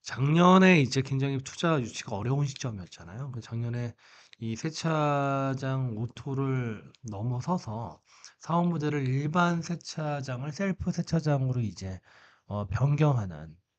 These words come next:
그 변경하는 그런 한 천만 원 정도의 어떤 투자를 기반으로, 어, 세차장 확보한 다음에 이걸 또 오토로 예약할 수 있는 이런,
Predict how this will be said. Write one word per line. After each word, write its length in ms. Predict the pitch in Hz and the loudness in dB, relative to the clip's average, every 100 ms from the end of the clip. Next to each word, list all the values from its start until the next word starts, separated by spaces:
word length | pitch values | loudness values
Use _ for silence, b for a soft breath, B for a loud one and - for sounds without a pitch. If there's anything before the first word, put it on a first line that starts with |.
| _ _ - | _ _ -12
그 120 | 104 | 0
변경하는 720 | - 131 135 135 120 127 139 120 | 2 4 2 0 0 -2 -4 -6
그런 280 | 110 113 | -6 -6
한 140 | 110 113 | -4 -6
천만 320 | 156 185 185 | -2 0 0
원 80 | 180 | 0
정도의 300 | 156 135 123 | -2 -4 -4
어떤 220 | 98 120 | -4 -6
투자를 1400 | - - - 160 151 135 123 113 107 101 90 110 120 123 110 | -8 -14 -8 -4 -2 -4 -4 -4 -6 -8 -10 -8 -6 -6 -6
기반으로, 720 | - 117 113 98 117 131 82 _ B B B B B - | -6 -2 -2 -2 -2 -4 -4 _ B B B B B -8
어, 240 | 117 117 | -4 -2
세차장 320 | 165 160 170 170 | -2 0 2 2
확보한 420 | 180 180 160 151 | 2 4 4 2
다음에 220 | 139 131 | 0 0
이걸 160 | 123 123 | 0 -2
또 160 | 120 | 0
오토로 360 | 120 131 160 127 | 0 0 -2 -2
예약할 360 | 117 143 - 151 | 0 0 2 0
수 140 | - | -2
있는 260 | 95 80 90 | -12 -10 -8
이런, 420 | 120 123 120 | -4 -2 -2